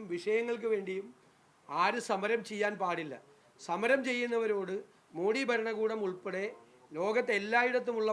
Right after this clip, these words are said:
വലതുപക്ഷ തീവ്ര, ആ, പക്ഷങ്ങൾ അവരെടുത്തിരിക്കുന്ന ഒരു നിലപാട് കേരളത്തിലെ മുഖ്യമന്ത്രി എടുക്കുകയാണ്. പിന്നെ അദ്ദേഹത്തിന് വിഷമിക്കാനൊരു കാര്യം ഉണ്ടാവും. കാരണം അദ്ദേഹം പാർട്ടി സെക്രട്ടറി ആയിരുന്നപ്പോൾ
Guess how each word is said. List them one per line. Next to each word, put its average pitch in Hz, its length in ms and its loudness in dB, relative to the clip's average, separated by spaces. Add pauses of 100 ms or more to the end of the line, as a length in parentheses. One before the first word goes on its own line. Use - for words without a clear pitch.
വലതുപക്ഷ 220 580 -2 (840)
തീവ്ര, 247 380 0 (540)
ആ, 156 40 -6 (160)
പക്ഷങ്ങൾ 170 440 -6 (1000)
അവരെടുത്തിരിക്കുന്ന 240 720 0
ഒരു 233 140 -4
നിലപാട് 196 400 0 (120)
കേരളത്തിലെ 208 560 -4
മുഖ്യമന്ത്രി 202 440 -4 (100)
എടുക്കുകയാണ്. 220 400 -2 (680)
പിന്നെ 170 220 -6
അദ്ദേഹത്തിന് 170 440 -4
വിഷമിക്കാനൊരു 208 640 -2
കാര്യം 208 260 0
ഉണ്ടാവും. 180 340 -4
കാരണം 165 280 -4 (640)
അദ്ദേഹം 190 340 -4
പാർട്ടി 202 340 0
സെക്രട്ടറി 220 340 -2
ആയിരുന്നപ്പോൾ 208 420 -4